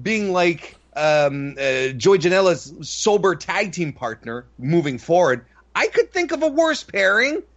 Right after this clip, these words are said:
I could really think of something worse and a worse combination creatively as well. That's absolutely fantastic. Look,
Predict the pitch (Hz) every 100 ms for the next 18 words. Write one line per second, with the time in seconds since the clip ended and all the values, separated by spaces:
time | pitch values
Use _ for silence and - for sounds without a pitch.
0 | _ 240 262 311 254 254 294 311 294 285
1 | 269 262 262 240 247 208 202 247 226 190
2 | 170 233 - 196 208 190 202 196 196 151
3 | 185 190 196 165 175 147 123 120 123 220
4 | - _ _ _ - - - _ - 226
5 | 254 - 240 226 202 202 247 262 220 196
6 | 180 208 180 - 147 196